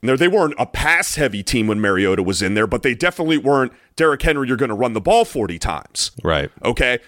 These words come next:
Speaker 1: When Tannehill came in, there were games that he threw the ball, like, ten times.
Speaker 2: It's like Kyle Orton, Grossman kind of situation.
Speaker 1: It was like the Garoppolo situation with San Francisco at times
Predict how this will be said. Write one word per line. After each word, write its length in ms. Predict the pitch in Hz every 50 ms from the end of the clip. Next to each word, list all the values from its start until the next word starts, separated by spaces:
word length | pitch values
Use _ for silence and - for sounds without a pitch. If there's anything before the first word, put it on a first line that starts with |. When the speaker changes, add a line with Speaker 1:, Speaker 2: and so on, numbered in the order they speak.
| _ -
Speaker 1:
When 140 | 123 123 113
Tannehill 460 | - 175 220 254 240 247 240 220 -
came 320 | - 196 190 190 180 151
in, 340 | 160 208 175 131 127 127 135 - - - - - _ _ _ _ _ _ -
there 100 | - 277
were 100 | 277 226 156
games 320 | - 175 196 190 175 -
that 100 | 185 180
he 80 | 170 170
threw 220 | - - 196 196
the 100 | 156 175
ball, 180 | - 180 175 170
like, 160 | 175 175 170
ten 200 | - 180 190 185 175
times. 640 | 196 220 226 208 143 98 - - - - - -
Speaker 2:
It's 100 | - -
like 140 | - 135 135
Kyle 320 | - - 131 127 127 117 113
Orton, 400 | 113 110 113 113 117 104 101 95
Grossman 680 | - 95 95 101 101 - - - 87 80 80 80 85 -
kind 180 | - 90 85
of 80 | 82 -
situation. 560 | - 92 85 - 95 92 87 85 - - 440
Speaker 1:
It 40 | 427
was 120 | 415 -
like 140 | 240 220 -
the 80 | 214 175
Garoppolo 640 | - 196 165 160 180 202 202 202 185 160 151 147 135
situation 680 | - - 156 - - 165 139 147 151 143 - - 156
with 100 | 143 135
San 240 | - - 170 151 147
Francisco 760 | - - 143 127 - - 175 165 - - - 156 120 104 104
at 120 | 90 - -
times 540 | - 107 92 85 73 - - - - -